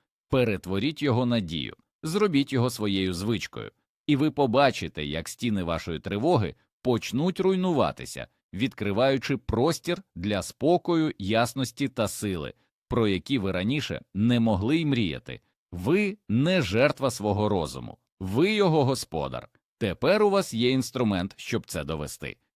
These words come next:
Дякую, що інвестували цей час у свою силу. Якщо це відео було цінним,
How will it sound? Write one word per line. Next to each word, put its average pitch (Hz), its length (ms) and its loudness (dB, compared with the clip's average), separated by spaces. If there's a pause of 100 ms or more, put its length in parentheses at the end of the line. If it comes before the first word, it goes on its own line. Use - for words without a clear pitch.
(140)
Дякую, 214 460 -2
що 196 160 -2
інвестували 135 600 0
цей 104 220 -2
час 101 260 -2
у 113 60 -6
свою 95 280 -2
силу. 67 380 -8 (320)
Якщо 185 380 -2
це 120 180 -2
відео 92 380 0
було 76 260 -2
цінним, 135 500 0